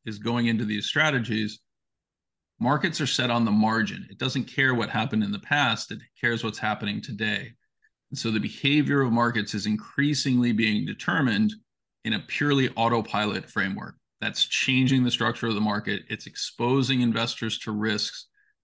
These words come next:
that they're unaware of, and it's changing our policy decisions where we're assuming that companies that are outperforming or that have done very well in the past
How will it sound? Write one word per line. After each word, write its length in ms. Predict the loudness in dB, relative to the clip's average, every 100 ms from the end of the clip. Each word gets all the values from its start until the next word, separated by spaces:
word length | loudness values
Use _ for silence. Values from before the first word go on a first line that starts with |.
| -10
that 100 | -4
they're 220 | -2 0
unaware 420 | 2 2 2 2
of, 240 | 0 -2 -10 _ _ -6
and 80 |
it's 180 | -4 -2
changing 600 | 0 0 2 0 2 0
our 100 | 0
policy 560 | -4 -2 0 0 0 0
decisions 640 | 0 0 0 0 -2 -2 -10 _ _ _
where 160 | -2 2
we're 200 | 2 2
assuming 480 | 2 2 4 4 2
that 120 | 0
companies 460 | -2 0 0 0
that 100 | -2
are 80 | -4
outperforming 1000 | 0 -2 -2 -6 -6 -2 2 2 2 0
or 120 | -2
that 160 | -2 -2
have 140 | -2
done 300 | 0 2 2
very 280 | 2 2 2
well 320 | 0 0 -2
in 80 | -4
the 80 | -4
past 580 | -2 0 0 0 -6